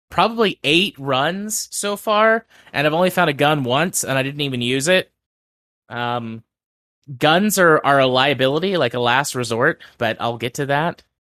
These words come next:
Um, you can choose how fast the zombies are, the starting multiplier for how many zombies there are. Like, there's, you can see, like, the,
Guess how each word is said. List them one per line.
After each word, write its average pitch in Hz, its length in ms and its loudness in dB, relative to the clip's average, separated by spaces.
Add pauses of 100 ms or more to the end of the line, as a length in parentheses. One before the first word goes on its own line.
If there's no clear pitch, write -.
(100)
Um, 113 280 -4
you 117 120 -6
can 120 180 -6
choose 120 460 0
how 120 500 2 (400)
fast 196 480 0
the 196 100 0
zombies 190 520 0
are, 185 580 2 (560)
the 120 640 -4 (360)
starting 156 600 2
multiplier 160 680 2
for 151 120 -4
how 147 160 2
many 151 180 0
zombies 156 380 2
there 151 160 4
are. 147 300 6
Like, 123 160 2
there's, 131 260 -2
you 147 80 -2
can 143 180 -4
see, 131 300 -2
like, 117 220 -2
the, 104 120 -6